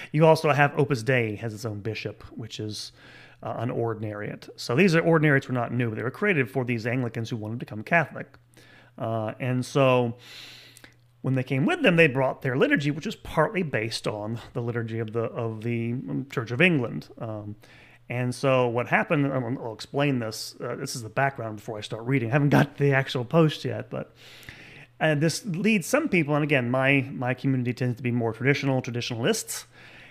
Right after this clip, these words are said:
and they're a little bit of suspicion about this, uh, for a variety of reasons. There may be some people in, who are not. Uh, in fact, uh, I mentioned I was in one of these ordinary <laughs> communities, and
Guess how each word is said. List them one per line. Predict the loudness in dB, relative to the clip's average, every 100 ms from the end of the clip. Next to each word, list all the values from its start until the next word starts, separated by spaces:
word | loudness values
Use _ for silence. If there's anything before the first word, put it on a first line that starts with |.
| -14 -2
and | 0 2 4 6 6 4 4
they're |
a | 2
little | 2
bit | 2
of | 0
suspicion | -4 4 4 4 2
about | 0 -2 -4
this, | -8 -10 -12 _ -4
uh, | 0 2 0
for | 0 -2
a |
variety | 0 0 -2
of | -2
reasons. | -4 -2
There | 0 2
may | 4 2
be | 0 -2 -4
some | -4 -2
people | 0 0 2 0 -4 -16 -20 -20 _
in, | 4 6 6 4 0
who | 0
are |
not. | 4 4 2 -6 -14
Uh, | -8 -6 -6 -6
in | -4
fact, | -2 -2 -6 -16 _ -20 -20 _ -20 _ -20 -20 -20 -18 -12
uh, | -8 -4
I | 0
mentioned | 2 0 0
I | 0
was | 0 0
in | 0 0
one | -2
of | -4
these | -6 -8 -10
ordinary | -4 -2 -2 -4
<laughs> |
communities, | -2 0 0 2 2 2
and | -2